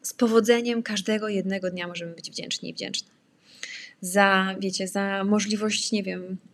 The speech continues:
zjedzenia ciepłego posiłku w ciągu dnia, za to, że możemy zadzwonić do osoby, którą kochamy, a, która jest daleko, że jest tyle rzeczy wokół nas, za które możemy być wdzięczni,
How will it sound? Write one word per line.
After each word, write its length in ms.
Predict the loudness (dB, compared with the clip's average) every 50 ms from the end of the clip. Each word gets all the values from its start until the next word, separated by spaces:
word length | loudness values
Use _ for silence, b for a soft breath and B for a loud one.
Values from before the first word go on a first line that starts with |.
| _ _ _ _ _ _ _ _ _ -14 _ -14 -14 _ _ _
zjedzenia 400 | 0 4 4 4 6 4 2 2
ciepłego 380 | 2 0 -2 -2 -2 0 -2 -2
posiłku 420 | -2 -2 0 2 2 0 0 -4
w 60 | -8
ciągu 280 | -8 -8 -8 -8 -10 -10
dnia, 280 | -10 -10 -10 -10 -12 -16 _ B B B B B B B B
za 260 | -2 2 4 4 4
to, 200 | 2 0 0 0
że 460 | 0 0 0 0 0 0 0 -2 -4 -6 B B B B B B
możemy 520 | 0 2 2 4 4 4 2 2 2 2 2
zadzwonić 500 | 0 0 2 4 4 6 6 4 4 2
do 100 | 2 0
osoby, 280 | 0 0 -4 -6 -6
którą 260 | -8 -8 -8 -8 -8 -8
kochamy, 520 | -10 -10 -8 -6 -6 -6 -6 -8 -8 -8
a, 100 | -8 -8
która 440 | -8 -10 -10 -10 -8 -2 0 2 2
jest 120 | 2 0
daleko, 540 | 0 -2 -2 -4 -6 -8 -12 -18 -18 -18 -20 B B B B B B B B
że 460 | -6 -2 2 2 4 4 4 2 0 -4 -6 _ -2
jest 320 | -2 -2 -2 -6 -10 2
tyle 360 | 6 8 8 10 10 8 8
rzeczy 400 | 6 6 6 4 4 2 -2 -4
wokół 300 | -4 -6 -8 -8 -10 -10
nas, 380 | -6 -6 -6 -6 -8 -10 -12 -12
za 100 | -12 -12
które 260 | -8 -6 -4 -2 0
możemy 320 | 0 -2 -2 -2 -4 -4 -6
być 160 | -8 -12 -10
wdzięczni, 640 | -8 -6 -6 -4 -6 -6 -6 -4 -4 -4 -4 -6